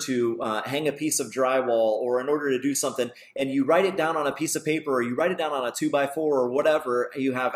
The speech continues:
access to, your numbers, I can't tell the difference between your numbers and your handwriting from your dad's.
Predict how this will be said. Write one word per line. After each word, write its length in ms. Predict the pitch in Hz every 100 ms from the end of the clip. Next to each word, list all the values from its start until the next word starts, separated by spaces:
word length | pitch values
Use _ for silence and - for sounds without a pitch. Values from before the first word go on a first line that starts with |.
| 117
access 600 | 131 143 - 107 104 -
to, 340 | 107 104 107 - - -
your 240 | 156 147
numbers, 680 | 139 170 180 131 110 107 - -
I 100 | 185
can't 300 | 185 175 -
tell 120 | 139
the 100 | 123
difference 340 | 127 - 120
between 320 | - - 123
your 160 | 107 107
numbers 580 | 127 160 165 170 156 -
and 140 | 139
your 140 | 120 110
handwriting 640 | 139 156 120 104 104 104
from 180 | - 113
your 140 | 104
dad's. 640 | 101 113 90 92 - -